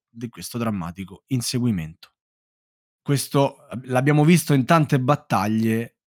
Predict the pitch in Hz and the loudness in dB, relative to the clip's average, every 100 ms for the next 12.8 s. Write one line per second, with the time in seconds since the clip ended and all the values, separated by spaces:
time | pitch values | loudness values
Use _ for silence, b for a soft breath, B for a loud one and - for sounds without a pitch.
0 | - 107 107 107 110 120 120 - 160 151 | -8 -6 -4 -4 -4 -2 -2 0 4 6
1 | 151 143 143 139 131 117 - 131 123 - | 6 6 6 4 2 -2 0 2 2 2
2 | 139 - 127 113 110 104 120 113 113 101 | 0 0 0 0 0 -2 -4 -2 -2 -2
3 | 104 - 113 113 110 104 104 104 110 _ | -6 -4 -4 -4 -8 -10 -6 -6 -8 _
4 | _ - 107 123 160 135 123 139 147 175 | _ -14 -6 2 4 4 4 4 4 2
5 | b b b _ 117 135 131 117 127 139 | b b b _ -2 -2 -2 0 2 2
6 | 139 - - 104 104 101 90 67 _ - | 0 -6 -14 -12 -12 -14 -16 -20 _ -6
7 | 135 123 147 131 139 131 156 127 113 113 | -4 -2 -2 -2 -2 -2 -2 -2 -4 -6
8 | 127 120 113 135 113 113 113 110 110 117 | -6 -4 -2 0 0 -2 -4 -4 -2 -2
9 | 117 - 113 110 113 107 113 120 113 - | -2 -4 -4 -2 -2 -2 -2 -2 -4 -2
10 | 113 107 101 95 85 - 98 90 - _ | -2 -2 -4 -6 -10 -12 -12 -12 -16 _
11 | _ _ _ _ _ _ _ _ - 147 | _ _ _ _ _ _ _ _ -8 -6
12 | 143 120 117 123 113 117 123 | -4 -4 -2 0 0 -4 -6